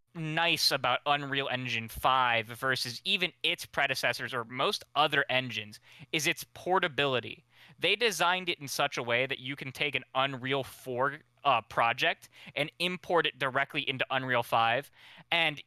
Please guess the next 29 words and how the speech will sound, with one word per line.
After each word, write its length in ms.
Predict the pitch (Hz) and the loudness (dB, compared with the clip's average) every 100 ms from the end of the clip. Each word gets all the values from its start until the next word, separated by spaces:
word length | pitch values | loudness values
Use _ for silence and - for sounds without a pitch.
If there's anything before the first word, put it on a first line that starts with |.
| _ | _
you 160 | 170 180 | -8 -4
can 180 | 196 160 | -2 0
then 160 | 170 | 0
have 220 | 170 151 139 | 2 -2 0
access 520 | 147 143 - 139 - | 0 0 0 -2 -2
to 140 | 151 | -4
a 40 | 131 | -2
bunch 320 | 120 131 127 | 0 0 -2
of 120 | 123 | -8
the 80 | 120 | -8
cool 280 | - 151 135 | -10 -10 -8
new 180 | 131 127 | -8 -8
mechanics 640 | 123 - 151 143 139 - | -10 -6 0 0 0 -4
of 100 | 123 | -4
Unreal, 520 | 117 117 117 113 107 - - - | -4 -4 -6 -8 -8 -14 -20 -14
which 560 | 143 156 147 - - - _ _ _ _ _ _ _ - 127 | -2 0 0 -2 -4 -8 _ _ _ _ _ _ _ -20 -16
things 340 | 190 277 294 240 | -2 0 2 0
like 140 | 202 | 0
Lumen 360 | 202 214 208 185 | 0 0 0 0
and 180 | 185 | -2
Nanite, 480 | 214 226 214 190 - - | 0 2 2 2 0 -8
th-, 140 | - 165 | -14 -14
they 240 | 185 233 247 | -2 0 2
might 300 | 233 233 - | 2 2 2
not 340 | 202 190 170 | 2 2 -2
be 520 | 208 190 180 170 151 - _ _ _ _ - | -2 0 0 -2 -4 -10 _ _ _ _ -12
totally 500 | - 285 285 240 214 | 2 4 4 4 2
applicable 600 | 185 - 175 175 151 160 | 2 0 -2 -2 -8 -6
because 680 | 147 - 175 151 143 131 | -4 -2 2 2 2 -2